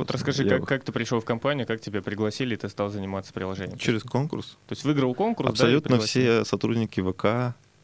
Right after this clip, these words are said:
Speaker 1: кроме, э, Илларионова, э,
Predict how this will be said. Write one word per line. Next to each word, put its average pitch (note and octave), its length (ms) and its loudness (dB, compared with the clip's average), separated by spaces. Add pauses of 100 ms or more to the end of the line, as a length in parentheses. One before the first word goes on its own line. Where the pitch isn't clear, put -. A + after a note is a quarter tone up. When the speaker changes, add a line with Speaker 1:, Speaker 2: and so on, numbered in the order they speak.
(580)
Speaker 1:
кроме, G2+ 560 2 (220)
э, - 440 -6 (440)
Илларионова, G2 840 0 (1120)
э, E2+ 120 -4